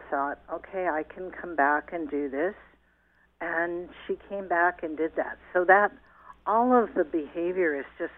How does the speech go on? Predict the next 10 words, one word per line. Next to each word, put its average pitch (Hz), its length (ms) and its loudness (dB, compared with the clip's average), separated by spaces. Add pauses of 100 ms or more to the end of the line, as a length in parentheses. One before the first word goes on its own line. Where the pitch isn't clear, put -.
(100)
so 220 340 2 (400)
remarkable, 143 1000 -2 (800)
so 196 180 6
mature, 131 880 -6 (760)
um, 120 540 -8 (560)
so 196 100 6
responsible. 143 1160 -2 (760)
I, 143 800 -4 (160)
I'm 147 300 -10
just 165 180 -2